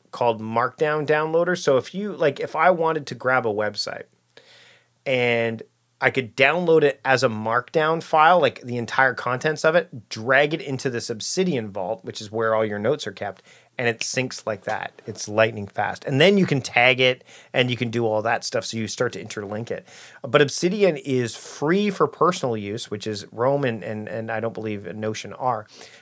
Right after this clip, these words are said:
But the other thing is it's your data. Like, you have it. So it's all localized. So if the web's down, Notion you can't get access to. Same thing with Rome. But if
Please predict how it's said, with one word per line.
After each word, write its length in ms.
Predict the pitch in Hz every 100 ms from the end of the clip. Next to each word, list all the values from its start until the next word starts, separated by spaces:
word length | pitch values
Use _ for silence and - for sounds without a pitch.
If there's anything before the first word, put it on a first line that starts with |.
| _
But 120 | 131
the 80 | 180
other 100 | 202
thing 160 | 175
is 140 | 151 -
it's 220 | 117 -
your 180 | 113 110
data. 400 | 101 95 85 - _ _ -
Like, 220 | 104 -
you 380 | 107 117 120 110
have 320 | - 104 101
it. 180 | 92 -
So 380 | 113 104 104 - - _
it's 160 | 135 -
all 500 | 131 123 120 120 113
localized. 840 | 113 117 156 156 151 165 180 180 _ - _
So 500 | - 139 131 127 127 -
if 340 | 131 117 -
the 120 | - 117
web's 300 | 143 147 -
down, 520 | 117 110 107 104 90
Notion 420 | 113 120 - 107
you 60 | 101
can't 220 | 107 101
get 140 | 101
access 360 | 104 104 - 92
to. 120 | -
Same 240 | 92 117 110
thing 140 | 110
with 160 | 101 -
Rome. 220 | 123 107
But 120 | 107
if 200 | 113 107